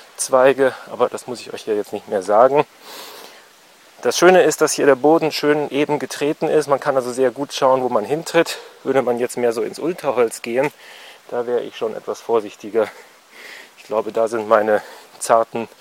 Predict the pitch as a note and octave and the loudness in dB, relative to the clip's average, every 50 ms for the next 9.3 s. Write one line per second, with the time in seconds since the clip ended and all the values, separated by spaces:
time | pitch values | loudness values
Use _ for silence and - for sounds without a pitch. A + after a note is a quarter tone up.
0 | - - - - - - - - _ - - - A#2 G#2+ A#2 A2+ A2+ G#2 A2+ A2 | -20 -20 -20 -20 -20 -20 -20 -20 _ -16 -14 -12 -10 -8 -6 -6 0 2 2 2
1 | - - B2 A#2+ A#2+ A2+ - - G#2+ - - A#2+ A2+ G#2+ G#2 - - A#2 G#2+ - | 2 0 -2 -2 -2 -4 -6 -10 -10 -8 -6 -6 -4 -4 -6 -8 -10 -10 -10 -10
2 | - A#2 A2 - - A#2 A2 G#2 G#2+ G#2+ F#2+ - B2 A2+ - - A#2 A2+ A2+ - | -12 -12 -12 -6 -2 0 0 2 2 0 -2 -2 -6 -8 -6 -4 -4 -4 -4 -4
3 | - G#2+ - - G2+ G2+ - - B2+ B2 A2 A2 G2+ F2+ F#2 F2 F2 - F#2 - | -8 -10 -6 -2 -2 -2 0 0 0 2 4 2 2 2 0 -4 -4 -6 -8 -8
4 | - - - - - - - - - - - - - - - - - _ - G#2+ | -10 -12 -14 -16 -20 -20 -20 -18 -18 -18 -18 -18 -20 -20 -20 -20 -20 _ -8 -6
5 | A2 A2+ A2 G#2+ - - A#2+ A#2 A#2 A2+ G#2+ A2+ A2 G#2+ A2+ - - A2 G#2+ G#2 | -4 -4 -4 -6 -6 -2 2 2 2 4 2 0 -4 -6 -6 -8 -8 -8 -8 -8
6 | - - G2+ G2 G#2+ A2 A#2 B2+ - - B2 A#2+ - A2 - A#2+ G2+ G#2 G#2+ - | -10 -12 -4 0 2 2 2 0 -2 -4 -4 -4 -4 -4 -4 -4 -4 -4 -6 -8
7 | C#3+ D3 D3+ C3+ - B2 B2 - - C3 B2 - C3+ B2 A2 - - - - A2+ | -4 -4 -2 0 0 0 0 -2 -4 -6 -4 -4 -6 -8 -8 -10 -16 -18 -14 -12
8 | A2 G#2 G#2 G2+ G2+ - - A#2+ A#2+ C3 C#3+ C3+ - D3+ D3 C#3+ C#3+ - - D3 | -10 -6 -4 -4 -4 2 2 2 2 2 0 -2 -2 -2 0 0 -2 -2 0 0
9 | C#3+ C#3 C#3+ C3 - - | 0 2 0 -2 -4 -8